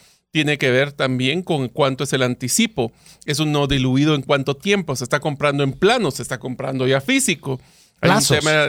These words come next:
Speaker 1: hay tema de plazos, hay un tema de, bueno, solo negociar con tu hipoteca va a ser tema de tasa. Y ahí sí tenemos, recuérdense, amigos,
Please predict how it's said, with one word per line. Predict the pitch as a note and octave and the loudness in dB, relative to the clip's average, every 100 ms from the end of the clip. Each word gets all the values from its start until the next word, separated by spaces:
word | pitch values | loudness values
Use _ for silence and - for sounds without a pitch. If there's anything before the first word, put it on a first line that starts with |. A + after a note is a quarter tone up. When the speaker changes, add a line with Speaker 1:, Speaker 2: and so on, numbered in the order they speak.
| - | 0
Speaker 1:
hay | C#3+ | -2
tema | C#3+ E3 D#3 D3 | 0 0 2 2
de | C3 C3 | 2 2
plazos, | D#3 G3+ C4+ - E3 E3+ - | 2 0 0 -2 -2 -2 -4
hay | C3+ | -4
un | C3 C3 | -4 -2
tema | C3+ C#3 C3+ | -2 0 0
de, | B2+ | 0
bueno, | E3+ A2+ | 0 -2
solo | - D3 C#3 | -2 0 0
negociar | B2 A#2+ D3 | 0 0 -2
con | C#3 C#3+ | -2 -2
tu | C3+ | -4
hipoteca | - B2 E3 E3 | -4 -2 -2 0
va | C3+ | 0
a | C3+ | 2
ser | C#3 C3 | 0 0
tema | C#3+ C#3+ C#3 | 0 0 2
de | B2+ A#2+ | 2 0
tasa. | - F3 - B3 B3+ _ _ _ _ | 2 0 0 -2 -4 _ _ _ _
Y | - | 0
ahí | D3 | 0
sí | C#3+ | 0
tenemos, | D3+ D3 - - | -2 -2 -4 -6
recuérdense, | C3+ C3 E3+ G3 D3+ | -6 0 2 2 2
amigos, | C#3 G#3 G3 | 2 2 0